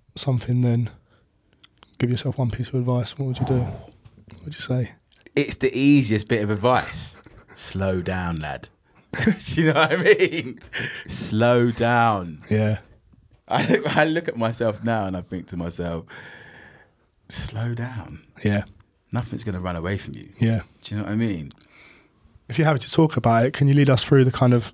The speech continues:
Speaker 1: eighteen months that followed that Facebook post?
Speaker 2: Yeah. So, uh, I carried on doing some crazy things, and I got to a point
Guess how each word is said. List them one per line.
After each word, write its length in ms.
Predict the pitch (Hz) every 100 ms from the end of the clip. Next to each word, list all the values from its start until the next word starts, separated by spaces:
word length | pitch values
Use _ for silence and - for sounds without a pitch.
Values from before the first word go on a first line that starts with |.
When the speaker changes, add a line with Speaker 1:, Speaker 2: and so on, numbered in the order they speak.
| -
Speaker 1:
eighteen 320 | 139 - 131
months 260 | 135 127 -
that 100 | -
followed 320 | 143 131 123
that 100 | 127
Facebook 400 | - 131 - 160
post? 380 | 127 135 - - - - - - - - _
Speaker 2:
Yeah. 480 | - 82 98 78 78 - - _ - - - - - - _ _ _ _ _ _ - - -
So, 280 | - 110 113
uh, 500 | 113 107 104 104 - _ _ _ _ _ _ - _ _ -
I 80 | 104
carried 480 | - 113 101 101
on 520 | 98 92 82 76 67 - _ _ _ _ -
doing 280 | 85 82 78
some 180 | 80
crazy 400 | 78 85 80 76
things, 540 | 76 82 80 76 73 71
and 280 | 71 69 69 - - _ - - - _ _ _ _ -
I 80 | 90
got 260 | 120 -
to 180 | - 101
a 60 | 87
point 520 | - 104 82 64